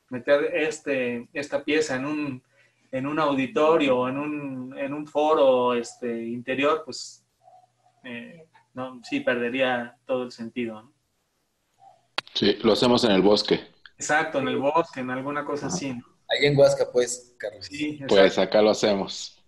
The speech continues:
Speaker 1: Así que bueno, eh, no sé si Carlos Cruz, si quieres, eh,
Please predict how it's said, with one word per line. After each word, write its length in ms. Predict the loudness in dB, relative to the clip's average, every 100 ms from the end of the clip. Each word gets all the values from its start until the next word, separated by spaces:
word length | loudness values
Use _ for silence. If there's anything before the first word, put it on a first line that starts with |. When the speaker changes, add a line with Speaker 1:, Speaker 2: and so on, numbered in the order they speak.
| -8 -6 -4 -6
Speaker 1:
Así 260 | -6 -8
que 140 | -2 2
bueno, 360 | 4 2 0 -2
eh, 720 | -2 0 -2 -2 -4 -4 -6
no 160 | -4 -2
sé 240 | 0 0
si 140 | 0 0
Carlos 420 | 2 2 -4 0
Cruz, 240 | 2 2
si 160 | 0 -4
quieres, 580 | 0 0 -2 -8 -14 -10
eh, 520 | -8 -6 -6 -8 -10